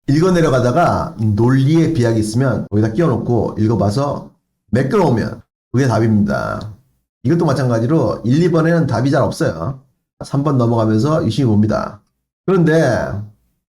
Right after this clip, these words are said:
이거를 가끔씩 어렵게 낼 경우에는 이거를 대강 보고 이 밑에 흐름이 끊기는 데를 찾다 보면 잘 안 보일 때가 있어요.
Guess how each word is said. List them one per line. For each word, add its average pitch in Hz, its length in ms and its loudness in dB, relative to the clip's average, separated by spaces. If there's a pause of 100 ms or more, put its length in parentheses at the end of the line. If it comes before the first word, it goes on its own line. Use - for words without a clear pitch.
(100)
이거를 185 280 2
가끔씩 165 400 0
어렵게 160 280 0
낼 139 140 0
경우에는 123 680 -2 (460)
이거를 170 640 0
대강 151 320 2
보고 117 560 -2 (520)
이 120 100 -2
밑에 120 440 0
흐름이 165 400 2
끊기는 160 380 2
데를 123 140 0
찾다 170 220 -2
보면 113 560 -2 (240)
잘 - 160 -2
안 143 140 0
보일 190 160 2
때가 156 140 0
있어요. - 500 -4